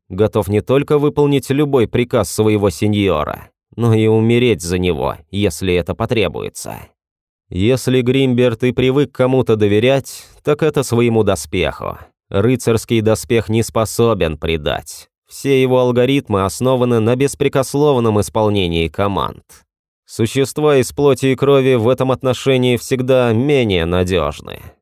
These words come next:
Гримберт всегда учитывал это в своих комбинациях. Но Гунтарих, возможно, подумал Гримберт с неожиданной горечью, которую бессильно было смыть вода.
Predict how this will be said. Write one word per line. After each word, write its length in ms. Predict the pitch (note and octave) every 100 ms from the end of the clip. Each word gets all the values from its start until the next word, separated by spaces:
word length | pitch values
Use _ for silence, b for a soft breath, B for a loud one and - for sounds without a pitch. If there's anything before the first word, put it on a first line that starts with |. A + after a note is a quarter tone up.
| _ _ G2
Гримберт 680 | A2+ C#3 C3 A#2+ B2 A2+
всегда 460 | - - D3+ D3 A#2+
учитывал 580 | F#2+ A#2 G#2+ G2+ G2 A#2
это 400 | C3+ C#3 C3+ A#2+
в 60 |
своих 420 | - C#3 A2+ F2+ -
комбинациях. 1160 | A2 G#2 A#2+ A2+ D2 - G#1+ G1+ G1+ - _ _ _ _ _ _ _
Но 300 | F#2+ G#2+ G#2+
Гунтарих, 1120 | F#2 G#2 C3+ D3 C#3+ A2+ F2+ - - - - _ _ _ _ -
возможно, 1400 | F2 G2 C3 A#2 C3 C3 C3 A#2+ F2+ A#2+ B2 A2+ F#2 D2 _ _ _ -
подумал 400 | G#2 G2+ G2 F#2+
Гримберт 560 | G#2 C3 C3 C3+ B2+
с 220 | - - B2+
неожиданной 640 | C3+ C3 C3+ C#3+ C#3 C#3
горечью, 720 | C3 D3+ B2 E2+ - D2+ C2+ -
которую 460 | G#2 C3 C3+ B2+
бессильно 640 | A#2 C3 - D3 B2+ G2
было 260 | F2 F#2 E2+
смыть 380 | - F#2+ E2 E2+
вода. 480 | F2 F#2 E2 -